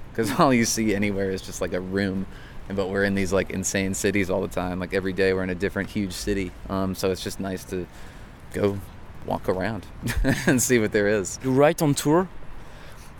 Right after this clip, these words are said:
Speaker 1: Not a whole lot. Sometimes I'll think of, like, a lyric or something, um, but rarely, like, music. That's all at home. Yeah.
Speaker 2: Hmm. What relationship do you have with your, uh,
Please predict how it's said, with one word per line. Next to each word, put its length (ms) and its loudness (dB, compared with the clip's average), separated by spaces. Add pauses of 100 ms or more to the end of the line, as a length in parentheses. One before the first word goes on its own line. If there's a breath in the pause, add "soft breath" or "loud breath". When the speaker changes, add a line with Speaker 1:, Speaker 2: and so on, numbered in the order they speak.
(120)
Speaker 1:
Not 380 8
a 40 6
whole 240 6
lot. 300 6 (120)
Sometimes 480 6
I'll 160 10
think 200 2
of, 120 4
like, 100 6
a 60 0
lyric 540 2 (120)
or 80 -2
something, 580 -2 (140)
um, 340 0
but 180 4
rarely, 640 4
like, 260 -4
music. 420 -4 (120)
That's 160 0
all 180 6
at 60 -2
home. 300 -2 (240)
Yeah. 160 -2
Speaker 2:
Hmm. 60 -4 (160)
What 360 4
relationship 680 4
do 100 0
you 140 6
have 220 6
with 260 0
your, 340 6
uh, 320 4